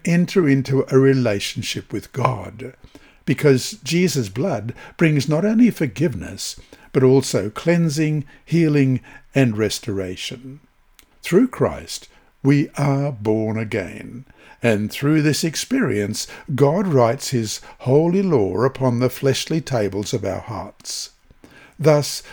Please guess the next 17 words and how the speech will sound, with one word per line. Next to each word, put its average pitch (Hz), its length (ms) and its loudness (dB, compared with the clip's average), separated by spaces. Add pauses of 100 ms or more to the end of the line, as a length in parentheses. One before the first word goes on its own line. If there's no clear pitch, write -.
(120)
murderers, 156 720 2
adulterers, 139 720 0
bigots, 143 500 0
liars, 139 560 2
thieves, 143 360 0
and 185 340 2
the 226 120 0
incestuous 113 840 -2
no 147 220 2
longer 180 580 -2
do 165 300 2
the 165 160 -2
things 143 380 0
they 156 120 0
used 131 380 -2
to 180 80 -2
do. 185 400 -2